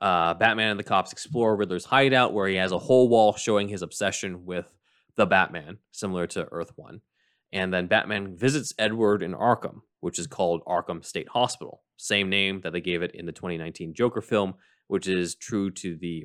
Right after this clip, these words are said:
first appearance of Arkham as Arkham Hospital in Batman number two fifty-eight, written by Dennis O'Neil and art by Irv Novick. Also stuff that Zach covered in his episode on the history of Arkham. The interrogation scene kinda tricks you into thinking that Riddler knows Batman is Bruce Wayne.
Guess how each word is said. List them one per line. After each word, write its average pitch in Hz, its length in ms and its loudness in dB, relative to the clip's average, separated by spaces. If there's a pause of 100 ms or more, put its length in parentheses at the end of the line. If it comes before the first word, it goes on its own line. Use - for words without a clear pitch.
first 98 240 -4
appearance 95 420 -2
of 85 80 -14
Arkham 82 360 -6
as 80 100 -8
Arkham 85 280 -8
Hospital - 560 -10 (300)
in 92 100 -8
Batman 85 300 0
number 80 200 -8
two 92 160 -10
fifty-eight, 90 500 -6
written 82 180 -8
by 78 140 -10
Dennis 85 320 -6
O'Neil 95 360 -2
and 82 120 -6
art 90 180 -2
by 87 120 -2
Irv 90 260 -4
Novick. 98 420 -4 (460)
Also 87 460 0 (120)
stuff - 240 0
that 80 160 -10
Zach 82 220 -2
covered 82 260 -4
in 80 120 -12
his 104 180 -2
episode - 460 -8
on 82 120 -14
the 87 60 -10
history - 260 -12
of - 60 -20
Arkham. - 320 -10 (840)
The 101 80 -2
interrogation 147 580 2
scene 131 360 -2
kinda 143 480 2
tricks - 340 -2
you 156 220 0 (280)
into 104 180 -4
thinking 110 320 -2
that 85 140 -4
Riddler 104 300 2
knows 98 380 0
Batman 87 360 0
is 80 100 -6
Bruce 85 300 -12
Wayne. 85 320 -12